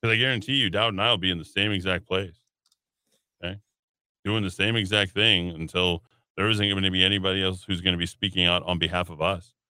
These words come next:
Who's run to our defense? Who's run to my rescue? Who's run to your rescue?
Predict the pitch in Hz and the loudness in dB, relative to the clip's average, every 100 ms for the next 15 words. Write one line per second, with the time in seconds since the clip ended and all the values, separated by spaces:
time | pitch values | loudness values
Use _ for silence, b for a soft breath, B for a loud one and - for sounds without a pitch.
0 | _ - 147 143 135 104 127 147 98 78 | _ -2 2 2 2 2 2 0 -4 -8
1 | 78 147 127 143 151 127 113 147 113 85 | -6 -4 0 0 2 2 2 2 2 -2
2 | - 92 123 165 165 110 123 214 127 - | -2 -2 0 0 0 0 0 0 -2 -6
3 | - | -14